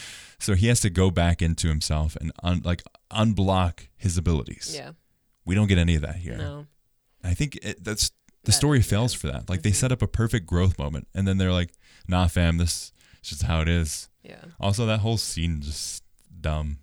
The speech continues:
Speaker 1: Like, that C G I is awful.
Speaker 2: Yeah. First of all,
Speaker 1: Doesn't make
Speaker 2: you
Speaker 1: sense.
Speaker 2: create an entire fortress that is mostly underwater, and one blaster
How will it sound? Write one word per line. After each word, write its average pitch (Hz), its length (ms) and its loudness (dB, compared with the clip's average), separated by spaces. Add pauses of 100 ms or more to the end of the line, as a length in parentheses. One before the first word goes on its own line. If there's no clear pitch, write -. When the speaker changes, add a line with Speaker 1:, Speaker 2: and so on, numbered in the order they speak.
Speaker 1:
Like, 80 200 -8
that 90 340 -4
C - 200 -6
G 80 140 -4
I 78 80 0
is 76 140 -4
awful. 76 460 -6 (1040)
Speaker 2:
Yeah. 175 360 -6 (580)
First 240 280 -6
of 202 80 -8
all, 170 240 0
Speaker 1:
Doesn't 90 180 0
make 82 220 -2
Speaker 2:
you 208 100 0
Speaker 1:
sense. 76 140 -6
Speaker 2:
create 214 400 -2
an 175 80 -4
entire 190 920 -2
fortress - 800 -8
that 156 160 -6
is 156 160 -4
mostly 196 400 -6
underwater, 127 640 -10 (960)
and 190 440 2
one 165 500 -8
blaster 185 480 -10